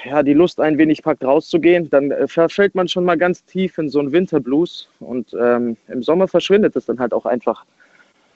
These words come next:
wenn man viel draußen ist und, äh, sich dann auch mal einfach draußen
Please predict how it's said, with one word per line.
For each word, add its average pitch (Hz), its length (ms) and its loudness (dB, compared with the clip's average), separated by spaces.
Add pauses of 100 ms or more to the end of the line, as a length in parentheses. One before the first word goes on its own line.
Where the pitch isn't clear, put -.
(220)
wenn 123 100 -4
man 123 100 0
viel - 160 -4
draußen 139 440 -2 (100)
ist - 340 -10
und, - 320 -10
äh, 113 240 2
sich 107 160 -8
dann 117 140 -4
auch 113 140 -4
mal 117 140 -6
einfach 117 260 -6
draußen 123 520 -2